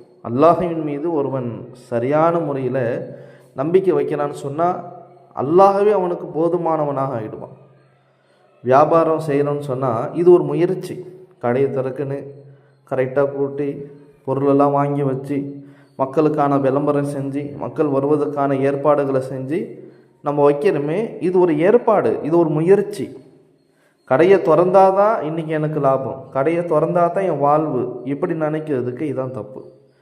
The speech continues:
இப்ப துவா செய்யணும், "யா அல்லாஹ், இது என்னுடைய பொறுத்திருந்துன்னா முயற்சி."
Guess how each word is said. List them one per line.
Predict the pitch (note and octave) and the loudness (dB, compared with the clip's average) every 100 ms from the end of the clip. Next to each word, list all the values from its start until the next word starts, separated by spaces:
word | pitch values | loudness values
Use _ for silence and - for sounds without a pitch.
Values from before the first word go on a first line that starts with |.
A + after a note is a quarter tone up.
| _ _ _ | _ _ _
இப்ப | - B2 D#3+ | -12 0 4
துவா | D3+ E3+ E3+ D#3+ | 6 4 4 -2
செய்யணும், | |
"யா | E3 E3 D3 D#3 | -4 0 0 2
அல்லாஹ், | F3 G#3+ G#3+ - - | 2 0 -2 -10 -14
இது | C3+ C3 | -8 -6
என்னுடைய | C3+ F#3 G#3+ A3 | -2 2 4 4
பொறுத்திருந்துன்னா | F#3 E3+ E3 D#3+ C3 A#2+ C#3 - | 0 -4 -4 -6 -6 -4 -4 -6
முயற்சி." | G#2+ B2 A#2+ A#2+ G#2+ G2+ - | -4 -4 -4 -8 -12 -12 -16